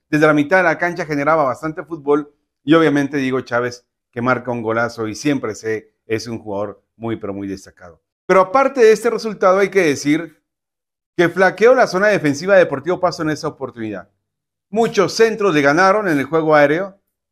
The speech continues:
bastante le ganó el conjunto de Envigado.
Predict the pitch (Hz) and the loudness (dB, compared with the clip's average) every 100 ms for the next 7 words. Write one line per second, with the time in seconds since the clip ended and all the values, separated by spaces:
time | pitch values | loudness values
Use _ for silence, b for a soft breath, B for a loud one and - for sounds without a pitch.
0 | _ 123 147 - 214 214 190 160 143 139 | _ 0 0 0 -2 0 -2 0 0 2
1 | 165 - _ - 127 127 135 139 143 143 | 0 -4 _ -14 -12 -6 -6 -4 -2 -2
2 | 135 131 135 147 151 | -4 -2 -2 -2 -8